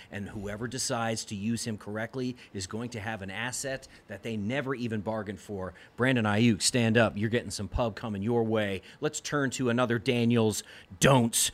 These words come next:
Chase Daniel, that is. Don't underestimate the genius of Jared, Jared Goff.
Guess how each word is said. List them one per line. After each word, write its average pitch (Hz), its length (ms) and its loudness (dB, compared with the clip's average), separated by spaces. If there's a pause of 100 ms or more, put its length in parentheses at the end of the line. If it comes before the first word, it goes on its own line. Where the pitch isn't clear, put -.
(100)
Chase 131 240 4 (100)
Daniel, 113 340 2
that 110 220 6
is. 113 320 4 (240)
Don't 156 380 4 (100)
underestimate 151 1200 2 (180)
the 131 120 4
genius 120 880 2 (240)
of 123 240 2
Jared, 120 580 6 (140)
Jared 147 500 6
Goff. 131 460 4